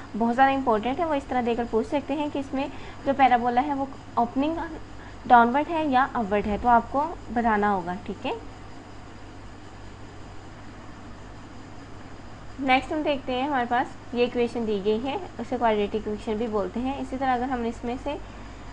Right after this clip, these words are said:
एक्स निकालना हो, तो माइनस बी ओवर टू ए इसका formula आ जाता है। Sketching of the graph of parabola y is equal to एक्स स्क्वायर plus P Ax plus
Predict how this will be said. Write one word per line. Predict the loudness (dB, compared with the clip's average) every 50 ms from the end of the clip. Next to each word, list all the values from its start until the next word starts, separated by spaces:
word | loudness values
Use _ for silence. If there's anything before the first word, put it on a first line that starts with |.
| -12 -12 -6 0 2
एक्स | 2 2 0 -4 -6 -6
निकालना | -2 2 4 4 6 6 4 2
हो, | 2 2
तो | 2 2 0 0 0
माइनस | 0 2 2 2 2 2 0 -2 -4 -2
बी | 0 2
ओवर | 2 2 2 0
टू | 0 0 0 0 0
ए | 2 0 0 0
इसका | 0 0 -2 -2 -2 -2 -2 0
formula | 2 2 2 2 2 0 0 -2 -4 -2
आ | -2 -2
जाता | -2 -2 -4 -8 -8 -6 -8 -6
है। | -6 -6 -8 -8 -10 -12 -12 -12 -12 -12 -12 -12 -12 -12 -12 -12 -14 -14 -14 -14 -14 -14 -14 -14 -14 -14 -14 -14 -14 -14 -14 -14 -14 -14 -14 -14 -12 -12 -12 -8 2
Sketching | 6 8 8 8 8 4 0 2 2
of | 0 2
the | 0 2
graph | 6 8 10 10 8 8 4
of | 2
parabola | 4 4 6 6 6 6 6 6 6 6 6 4 2 2 0 -6 -12 -12 -14 -14 -10 -4 -2
y | 4 8 8 8 8
is | 8 4
equal | 0 -2 0
to | 0
एक्स | 2 0 0 0 0 0 0 0 -2
स्क्वायर | -2 -4 -4 -2
plus | -2 -4 -6 -4 -4
P | -2 0
Ax | 0 0 0 -4 -8 -4
plus | -2 -2 -2